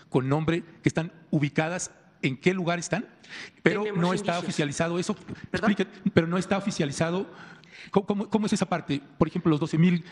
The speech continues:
Speaker 1: que mencionan que legalmente o formalmente,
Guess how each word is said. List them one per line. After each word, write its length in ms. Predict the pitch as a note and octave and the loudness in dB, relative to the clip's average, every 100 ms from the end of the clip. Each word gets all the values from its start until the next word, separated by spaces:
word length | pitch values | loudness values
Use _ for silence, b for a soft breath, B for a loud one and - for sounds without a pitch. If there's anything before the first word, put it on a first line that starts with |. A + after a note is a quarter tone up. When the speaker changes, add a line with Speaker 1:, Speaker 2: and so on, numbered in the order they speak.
| B | B
Speaker 1:
que 100 | D3 | 0
mencionan 460 | C#3+ D#3 E3 E3 D#3+ B | 2 2 2 0 -6 B
que 200 | D#3+ - - | -2 -2 0
legalmente 640 | D#3 D#3 F3+ E3+ F3 F3 | 2 2 0 0 -2 0
o 40 | D#3 | 0
formalmente, 720 | D3 D3+ D#3+ D#3 D#3 D#3 | 2 2 2 0 2 0